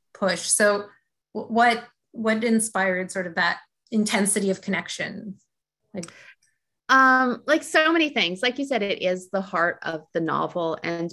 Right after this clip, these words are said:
Speaker 2: part of it, um, when I created those two characters, they just fell in love, um, despite me. They were just, like, ev-, I thought they were,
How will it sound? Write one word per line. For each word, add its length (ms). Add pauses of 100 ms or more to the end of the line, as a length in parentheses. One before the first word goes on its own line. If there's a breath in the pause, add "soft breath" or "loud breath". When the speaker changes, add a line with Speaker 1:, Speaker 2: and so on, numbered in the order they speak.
Speaker 2:
part 200
of 140
it, 320
um, 600
when 120
I 120
created 480
those 200
two 160
characters, 720
they 140
just 220
fell 180
in 80
love, 540 (560)
um, 500
despite 540
me. 440
They 140
were 80
just, 140
like, 260
ev-, 180 (160)
I 120
thought 240
they 80
were, 280